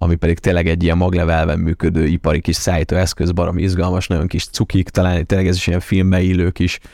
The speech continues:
ö, körkorongok, mint a Xiaomi porszívó, igazából úgy csak lebeg, és erre lehet cuccokat vinni, eszméletlen fejlődés. Kíváncsiak, hogy Magyarországon megjelenik-e. És metaverzum. Na, metaverzumból mit tanulunk?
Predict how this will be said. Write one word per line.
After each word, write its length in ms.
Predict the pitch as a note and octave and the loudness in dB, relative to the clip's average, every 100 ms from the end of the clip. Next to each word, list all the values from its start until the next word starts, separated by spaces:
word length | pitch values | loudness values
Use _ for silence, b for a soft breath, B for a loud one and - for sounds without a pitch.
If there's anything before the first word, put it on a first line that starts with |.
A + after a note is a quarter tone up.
| B | B
ö, 220 | B F2 F2 - | B 2 2 2
körkorongok, 720 | A2+ G2+ E2 G#2 F#2 F2+ E2+ | 2 2 2 0 2 2 0
mint 160 | F#2 | 0
a 40 | F2 | 0
Xiaomi 340 | - F#2 F2 | 0 0 0
porszívó, 600 | - F2+ E2 - F#2 F#2 | -2 -2 -2 -2 0 0
igazából 500 | F#2 F2+ F#2 E2+ F#2 | 0 0 0 0 0
úgy 120 | F2+ | 0
csak 200 | F2 F2+ | -2 -2
lebeg, 520 | G2+ F#2+ F#2+ G2+ A2 - b b b | 0 0 2 2 0 -6 b b b
és 180 | F2 G2 | -2 2
erre 180 | F2+ | 2
lehet 220 | F2+ E2+ - | 4 2 0
cuccokat 480 | - - - D2+ | -4 -4 -4 -4
vinni, 400 | - G2 G2 F#2+ G2 - - - | -2 2 2 2 0 -8 -18 -12
eszméletlen 840 | - - - - D2+ - - E2+ | -8 -6 -2 2 2 2 0 -2
fejlődés. 760 | - D#2+ - - D2 - - - - - - - | -2 -2 -2 -2 -2 -4 -8 -16 -20 -20 -20 -10
Kíváncsiak, 400 | - F#2+ F2 F#2 | -2 0 0 0
hogy 100 | F#2+ | 2
Magyarországon 540 | F#2 E2 E2+ - E2+ E2 | 2 2 0 0 0 0
megjelenik-e. 720 | D#2+ D#2 - - - D#2 - _ b b b b - | 0 0 -2 -4 -4 -6 -6 _ b b b b -4
És 320 | E3 C#3 - | 0 0 2
metaverzum. 600 | A2+ G#2+ G2 F2+ F2+ F#2+ | 0 2 2 2 0 0
Na, 100 | G2+ | 0
metaverzumból 640 | C3 D3 A#2+ G#2 G2 F#2+ F#2 | 0 0 0 0 2 0 0
mit 180 | F#2+ | -2
tanulunk? 600 | - F2 F2 F2 F#2 - | -2 -2 -2 -2 -4 -8